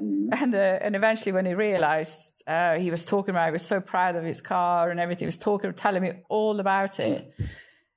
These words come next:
Speaker 2: And then I said, like, "Actually, I can probably tell you if I built it, because I actually signed everyone on the, uh, on the inside of the bonnet." And, uh,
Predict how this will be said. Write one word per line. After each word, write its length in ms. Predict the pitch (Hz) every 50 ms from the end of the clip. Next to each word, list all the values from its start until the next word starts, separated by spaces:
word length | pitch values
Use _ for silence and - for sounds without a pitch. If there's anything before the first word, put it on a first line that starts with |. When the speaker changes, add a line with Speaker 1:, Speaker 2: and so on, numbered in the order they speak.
| _ _
Speaker 2:
And 180 | - 185 190 196
then 120 | 190 190
I 80 | 185 185
said, 240 | - - 185 180
like, 320 | 175 185 180 170 - - - -
"Actually, 400 | 185 - - - - 190 180 175
I 80 | 175
can 140 | 180 - 185
probably 300 | - - 208 196 196 180
tell 240 | 175 - 202 170 170
you 100 | 180 202
if 120 | 220 -
I 120 | 196 175 170
built 340 | 180 180 170 180 180 -
it, 160 | 220 220 240 -
because 220 | 196 - 180 175
I 100 | 175 165
actually 220 | - - - 160
signed 420 | 160 - - 180 175 180 196 202 190
everyone 460 | 185 185 180 175 180 185 180 190 196
on 140 | 190 190 185
the, 280 | 185 175 175 180 175 175 - _ _ _ - - - _ _ _ -
uh, 300 | 185 175 175 170 170 170
on 120 | - 170 175
the 100 | 175 170
inside 380 | 180 180 175 - 190 185 185 180
of 100 | 170 165
the 160 | 165 160 156
bonnet." 680 | 156 - - 165 165 165 175 208 262 262 - - - - _ _ _ - - _ _ _ -
And, 400 | 202 196 185 180 180 180 175 170
uh, 420 | 170 165 170 175 180 190 190 185